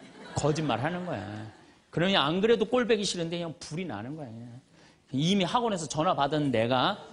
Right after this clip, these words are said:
안 왔다고. 그럼 "이놈의 새끼 어디서 거짓말 하느냐고."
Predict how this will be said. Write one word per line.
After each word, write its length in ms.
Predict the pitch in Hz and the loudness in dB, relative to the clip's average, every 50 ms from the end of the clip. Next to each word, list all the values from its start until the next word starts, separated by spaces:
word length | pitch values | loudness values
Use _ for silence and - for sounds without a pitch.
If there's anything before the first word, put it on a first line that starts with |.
| - - - | -14 -6 -2
안 160 | 139 139 151 | 0 2 2
왔다고. 480 | 165 170 165 - 123 107 98 95 107 - | 2 0 -2 -2 -4 -4 -4 -6 -10 -8
그럼 200 | - 127 127 127 | -4 0 2 4
"이놈의 260 | 127 147 151 160 156 | 4 6 6 6 4
새끼 260 | 147 - 156 - 143 139 - | 4 2 0 0 -2 -2 0
어디서 480 | - 147 135 139 156 160 208 202 226 175 | 2 4 4 4 4 4 4 2 4 4
거짓말 400 | 151 160 156 170 165 156 147 135 | 2 0 0 0 0 0 0 0
하느냐고." 480 | 127 123 120 117 117 123 147 170 - | 0 -2 -2 -2 -2 -2 -2 -2 -4